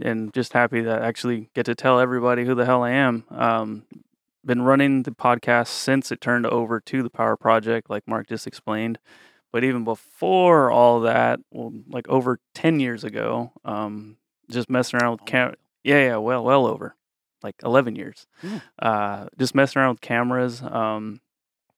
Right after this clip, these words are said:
Speaker 1: I don't know what it was. Every time I held a camera, I just thought it was the coolest thing on the planet, and I, I,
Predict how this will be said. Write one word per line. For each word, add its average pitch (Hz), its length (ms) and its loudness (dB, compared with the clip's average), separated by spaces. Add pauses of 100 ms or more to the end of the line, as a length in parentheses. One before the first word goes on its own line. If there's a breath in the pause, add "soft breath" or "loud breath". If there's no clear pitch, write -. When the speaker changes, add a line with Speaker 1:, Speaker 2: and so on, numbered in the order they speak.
(260)
Speaker 1:
I 143 80 2
don't 151 100 6
know 151 120 6
what 135 200 2
it 135 80 0
was. 123 280 2
Every 120 160 -2
time 139 200 0
I 117 120 0
held 135 320 0
a 113 40 -2
camera, 113 440 -4
I 117 40 0
just 117 140 -8
thought 117 180 0
it 117 40 -2
was 113 100 -6
the 104 80 -16
coolest 120 340 -4
thing 117 140 -8
on 110 80 -8
the 104 80 -12
planet, 113 480 -6
and 113 140 -8
I, 117 60 2
I, 123 120 -4